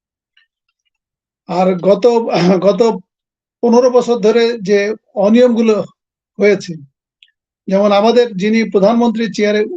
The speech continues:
অধিষ্ঠিত আছেন, উনিও কিন্তু আইনের ঊর্ধ্বে চলে গিয়েছে, কিন্তু বাক-, কিন্তু আক্ষরিক অর্থে ডেমোক্রেটিক সোসাইটিতে কেউই কিন্তু আইনের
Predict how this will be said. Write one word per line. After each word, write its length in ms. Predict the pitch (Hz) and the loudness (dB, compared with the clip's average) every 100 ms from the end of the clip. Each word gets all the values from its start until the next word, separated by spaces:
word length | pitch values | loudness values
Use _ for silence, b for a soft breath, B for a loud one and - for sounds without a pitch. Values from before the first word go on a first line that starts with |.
| - | -8
অধিষ্ঠিত 480 | 190 214 - 214 | -4 -4 -6 -8
আছেন, 360 | 185 143 - 151 _ _ _ _ _ _ - | -8 -8 -12 -20 _ _ _ _ _ _ -2
উনিও 300 | 214 254 254 | 2 4 2
কিন্তু 340 | 254 233 254 | 0 0 0
আইনের 480 | 220 208 226 226 220 | 2 0 2 2 0
ঊর্ধ্বে 400 | 208 185 190 202 - _ - | 0 0 2 0 -4 _ -4
চলে 240 | 220 226 | 0 2
গিয়েছে, 340 | 190 170 - 160 | 0 -2 -6 -10
কিন্তু 180 | 170 | -8
বাক-, 540 | 175 175 - 370 214 165 - | -6 -6 -8 -16 -14 -14 -10
কিন্তু 180 | 185 | -6
আক্ষরিক 460 | 190 196 - 247 262 | -6 -4 0 0 0
অর্থে 280 | 240 190 240 | -2 0 -2
ডেমোক্রেটিক 520 | 202 208 - 226 214 | -2 -6 -10 -10 -10
সোসাইটিতে 580 | - 190 233 226 175 - - _ _ _ _ | -12 -8 -8 -6 -8 -10 -12 _ _ _ _
কেউই 240 | 220 233 | 2 2
কিন্তু 260 | 233 247 240 | 2 -2 0
আইনের 380 | 214 214 220 | 0 2 2